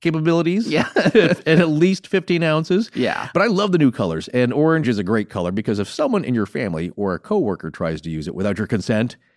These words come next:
Speaker 1: you'll be able to spot it from a hundred yards.
Speaker 2: So head over to astonishing legends dot com and click on Store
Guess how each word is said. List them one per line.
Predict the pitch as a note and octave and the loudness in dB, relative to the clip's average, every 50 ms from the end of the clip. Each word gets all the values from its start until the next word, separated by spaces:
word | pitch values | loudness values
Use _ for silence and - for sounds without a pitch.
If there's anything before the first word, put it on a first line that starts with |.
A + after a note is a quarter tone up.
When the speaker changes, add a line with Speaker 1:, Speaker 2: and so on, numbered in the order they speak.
| _ _ _ _ _ - | _ _ _ _ _ -10
Speaker 1:
you'll | - - - | -8 -6 -4
be | C#3 C#3+ D3+ | -2 -2 -2
able | C#3+ B2 | -2 -4
to | F2+ D#2+ | -4 -6
spot | - - - - - B2 C3+ | -8 -10 -8 -4 -2 0 0
it | D#3+ E3 | -2 -4
from | - A2 E2+ | -6 -6 -6
a | |
hundred | - - A2+ B2+ C#3 C3 | -6 -6 -8 -6 -4 -4
yards. | G2+ C#2+ A#1+ - - - - - - - _ _ _ _ | -4 -4 -6 -8 -14 -18 -18 -20 -20 -20 _ _ _ _
Speaker 2:
So | - C4 G3 | -2 0 2
head | - - - A#3+ G3+ G3+ | 2 2 2 2 4 4
over | A#3+ A3+ F#3 G3 F#3 | 4 6 6 4 2
to | F#3+ - E3 D3 | 4 2 2 2
astonishing | D3 - - - G#3+ G#3+ G#3+ G#3+ G3 - G3+ F#3+ | 2 0 0 0 2 4 4 2 2 0 0 2
legends | F3+ E3 E3 D3+ D3 D3+ C3 | 2 2 2 2 0 0 0
dot | A#2+ C3 B2+ - - | 2 0 0 0 0
com | - A#2 A2+ A2 G#2+ - | -2 -2 -2 -2 -2 -2
and | - A2+ G2 - | -4 -6 -4 -4
click | - G3+ G3 - | -4 -4 -4 -2
on | D3+ C3+ B2 A#2+ A2+ | -2 -2 0 0 -2
Store | - - - - - B3+ B3 A#3+ F#3+ D3+ C#3 C#3 D3 E3+ F3 - | -4 -6 -10 -4 0 4 4 6 6 6 6 6 4 2 0 -4